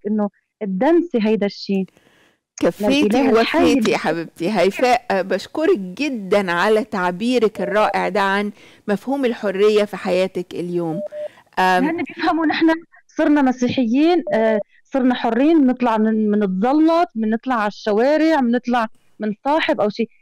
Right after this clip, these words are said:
Speaker 1: بالعكس، الحرية هي لما يكون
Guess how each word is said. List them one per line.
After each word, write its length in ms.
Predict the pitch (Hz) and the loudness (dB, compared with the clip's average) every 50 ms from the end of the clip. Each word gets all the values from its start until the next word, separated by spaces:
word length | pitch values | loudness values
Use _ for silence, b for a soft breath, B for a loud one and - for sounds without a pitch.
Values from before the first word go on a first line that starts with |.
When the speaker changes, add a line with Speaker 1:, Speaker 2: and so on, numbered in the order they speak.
| _ - | _ -10
Speaker 1:
بالعكس، 560 | 190 190 214 240 247 240 247 277 302 302 - _ _ - _ _ _ _ _ - - | -4 -2 0 0 2 2 2 0 -2 -2 -6 _ _ -20 _ _ _ _ _ -6 -2
الحرية 760 | 220 220 220 - - 254 233 233 233 277 285 254 240 247 254 | -2 0 0 0 -2 0 0 2 2 2 2 2 2 2 2
هي 480 | 247 240 262 240 226 233 254 254 247 240 _ _ _ _ _ - | 2 2 2 2 2 2 2 2 2 0 _ _ _ _ _ -8
لما 320 | 196 208 233 233 240 240 233 | -4 0 0 2 2 2 2
يكون 300 | 226 - 262 269 254 | 0 0 2 2 2